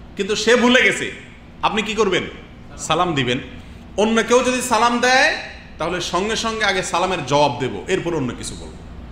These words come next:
কথা বুঝে আসছে ভাই? এই জিনিসটা আমরা অনেকেই খেয়াল করি না। সাক্ষাতের সময় সালাম দিলে অনেক সময় সালামের উত্তর দেওয়া হয় না। আর আমাদের দেশে তো একটা কালচারই হয়ে গেছে, অপরিচিত লোকরে সালাম দিলে সে আনইজি ফিল করে। অথচ নবী সাল্লাল্লাহু আলাইহি সাল্লাম বলেছেন,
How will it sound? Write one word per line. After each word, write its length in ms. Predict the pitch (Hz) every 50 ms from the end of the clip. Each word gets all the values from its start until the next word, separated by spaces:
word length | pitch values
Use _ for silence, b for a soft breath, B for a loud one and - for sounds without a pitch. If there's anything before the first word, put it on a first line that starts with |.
| - - - - - - -
কথা 160 | 135 127 160
বুঝে 140 | 165 175 170
আসছে 180 | 156 - - 131
ভাই? 180 | 110 110 90 78 - - - - - - - - - - - - -
এই 100 | - 208
জিনিসটা 340 | 196 214 214 196 - - 208
আমরা 180 | 180 170 156 156
অনেকেই 280 | 151 143 139 147 147
খেয়াল 260 | - - 139 113 107 107 -
করি 140 | 110 92 87
না। 160 | 87 85 82
সাক্ষাতের 500 | - - - 190 - - - 254 269 320
সময় 280 | - - 269 269 277 254
সালাম 300 | - 233 240 240 233 233
দিলে 160 | 226 226 226
অনেক 160 | 214 208 190
সময় 180 | - 190 196 185
সালামের 320 | - 175 170 170 170 165
উত্তর 180 | 156 - - 147
দেওয়া 240 | 120 113 120 110 101
হয় 180 | 101 98 90
না। 80 | 85 85 - - - - - - - - - - - - - -
আর 120 | 156 160 160
আমাদের 300 | 160 170 185 196 214 190
দেশে 200 | 208 202 - 202
তো 120 | 190 - 208
একটা 200 | 185 - - 190
কালচারই 440 | - 180 180 185 175 226 233 247 220
হয়ে 220 | 196 196 180 165
গেছে, 280 | 156 147 - 139 139 139
অপরিচিত 460 | 180 185 185 185 190 190 185 190 185 190
লোকরে 340 | 185 185 - - 214 208
সালাম 300 | 196 - 180 190 190 185
দিলে 180 | 175 175 175 170
সে 480 | - 208 226 - - - - - - - - - - - - - - - - - -
আনইজি 320 | 135 147 156 156 139 143 135
ফিল 260 | 135 135 120 117 -
করে। 140 | 95 90 - - - - - - - - - - - - - - - - - -
অথচ 260 | 165 180 190 196 -
নবী 200 | 233 208 202 214
সাল্লাল্লাহু 220 | 208 - 226 214 208
আলাইহি 200 | 208 196 190 190
সাল্লাম 220 | 196 190 185 175
বলেছেন, 380 | 170 175 175 175 - 226 262